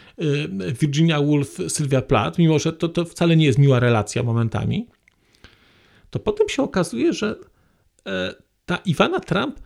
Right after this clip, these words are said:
też coś wnosi. I ona też coś wnosi i pozwala,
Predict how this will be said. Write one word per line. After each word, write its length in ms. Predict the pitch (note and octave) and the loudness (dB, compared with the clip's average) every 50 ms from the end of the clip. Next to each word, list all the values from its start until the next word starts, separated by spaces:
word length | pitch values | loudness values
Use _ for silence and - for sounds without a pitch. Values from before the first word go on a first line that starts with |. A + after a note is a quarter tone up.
| _ _ _ | _ _ _
też 260 | - - B3 A3+ - - | -6 -4 -4 -2 -4 -4
coś 220 | - B3 A3+ F#3 | -4 -4 -2 -2
wnosi. 580 | E3+ D#3+ G#3+ C4+ C#4 - - - - C#3+ - _ _ _ _ _ _ _ _ _ - - - _ _ - | 0 0 -2 -2 -4 -6 -10 -10 -10 -12 -12 _ _ _ _ _ _ _ _ _ -20 -20 -20 _ _ 0
I 80 | D#3+ E3 | 2 2
ona 180 | F#3 G3 F#3 | 2 2 0
też 240 | F3+ - B3 A3+ - | 0 0 -2 -2 0
coś 200 | - B3 G3+ D#3 | 0 0 0 2
wnosi 680 | D3 D#3 D#3+ D3+ D3 C3 - - - F#3 G#3+ D4 - - _ _ _ _ _ _ _ _ _ _ _ _ _ _ _ _ _ _ _ - | 2 2 2 2 0 -2 -4 -6 -6 -6 -6 -8 -8 -14 _ _ _ _ _ _ _ _ _ _ _ _ _ _ _ _ _ _ _ -6
i 60 | G#3 | -6
pozwala, 1000 | F3 - - G3 F#3+ - E3+ D3 - A3+ A#3+ B3 A#3+ A#3 F#3+ D3+ C3+ C3+ - | -6 -2 2 2 2 4 2 2 2 2 2 2 2 2 0 -2 -4 -8 -12